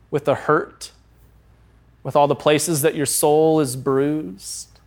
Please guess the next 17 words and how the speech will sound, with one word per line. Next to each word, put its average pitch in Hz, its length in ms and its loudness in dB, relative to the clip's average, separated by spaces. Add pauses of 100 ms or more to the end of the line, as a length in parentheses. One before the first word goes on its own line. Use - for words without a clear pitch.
(580)
that 143 80 -4
God 143 180 6
wants 147 220 0
to 151 80 -4
restore 147 480 0
you, 180 320 -6 (1200)
that 147 100 0
God 156 160 6
wants 165 220 2
to 160 60 -2
restore, 170 640 2
reconcile, 160 680 2
and 151 100 0
renew 151 380 0
the 156 140 -2
entire 147 440 0
world? 160 540 -2